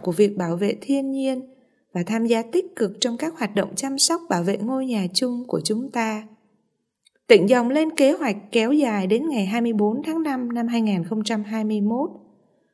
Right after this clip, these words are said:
một chương trình đào tạo kéo dài trong sáu tháng, học hỏi về thông điệp. Ngoài ra,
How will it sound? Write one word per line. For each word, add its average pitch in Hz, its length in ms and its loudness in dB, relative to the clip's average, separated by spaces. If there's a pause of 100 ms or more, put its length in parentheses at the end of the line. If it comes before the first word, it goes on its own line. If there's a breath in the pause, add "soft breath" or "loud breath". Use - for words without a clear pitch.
(260)
một 240 180 6
chương 330 200 4
trình 247 200 2
đào 202 180 0
tạo 202 280 0
kéo 269 140 0
dài 233 340 2
trong 226 180 -6
sáu 226 320 -4
tháng, 262 340 -4 (680 soft breath)
học 233 200 0
hỏi 175 260 0
về 196 180 2
thông 269 240 -6
điệp. 214 220 4 (840)
Ngoài 254 240 0
ra, 302 360 0